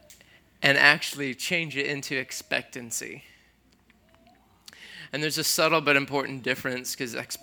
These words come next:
expectation is believing or hoping or expecting God to do a specific thing. And expectancy is saying, "God, whatever you wanna do,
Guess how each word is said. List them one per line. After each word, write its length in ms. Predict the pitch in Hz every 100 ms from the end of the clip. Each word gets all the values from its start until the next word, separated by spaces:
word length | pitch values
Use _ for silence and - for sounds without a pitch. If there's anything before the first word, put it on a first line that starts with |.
| - - -
expectation 1300 | 139 156 - - 147 - - 139 147 - 127 120 117 - - -
is 160 | 143 135
believing 600 | 135 147 160 180 175 160
or 140 | 151 139
hoping 640 | - 170 160 156 139 139
or 160 | - 127
expecting 760 | 123 - 147 151 143 131 131 - - -
God 240 | 135 143
to 80 | 151
do 240 | 135 143
a 80 | 135
specific 760 | 120 - 151 - - 190 135 -
thing. 440 | - 123 120 117 - _ _ _ _ _ _ _ _ - - -
And 240 | - 147 -
expectancy 960 | 143 - - 170 - 147 143 - 135
is 160 | 127 123
saying, 380 | - 135 123 123
"God, 300 | 123 123 120
whatever 360 | 117 120 135
you 160 | 120 110
wanna 300 | 110 113 113
do, 600 | 113 113 113 113 110 107